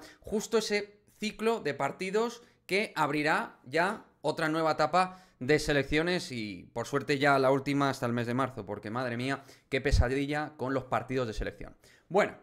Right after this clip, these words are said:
lo que vemos aquí, desde luego, es un calendario, mm, complicado o exigente, que el Real Madrid, por supuesto, puede resolver muy bien, pero en Champions, después de lo del Lille, estás ahí, digamos, em,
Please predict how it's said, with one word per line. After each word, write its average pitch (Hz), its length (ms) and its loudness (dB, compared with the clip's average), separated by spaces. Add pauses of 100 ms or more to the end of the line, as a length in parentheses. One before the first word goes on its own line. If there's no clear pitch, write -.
(480)
lo 165 140 4
que 175 80 2
vemos 240 280 4
aquí, 220 160 -4
desde 202 160 0
luego, 233 300 6
es 214 120 -2
un 208 120 -2
calendario, 185 520 4
mm, 170 340 0
complicado 190 800 4
o 208 140 6
exigente, 123 760 0
que 107 80 -8
el 95 80 -8
Real 120 180 0
Madrid, 131 240 2
por 135 140 0
supuesto, 123 400 -4
puede 151 160 4
resolver 139 500 4
muy 143 260 4
bien, 160 300 0 (340)
pero 135 800 4 (1120)
en 131 160 -2
Champions, 147 640 2
después 131 380 -2
de 156 80 4
lo 143 100 2
del 123 160 2
Lille, 190 400 2
estás 135 320 -6
ahí, 147 380 2 (600)
digamos, 135 600 2
em, 92 800 -2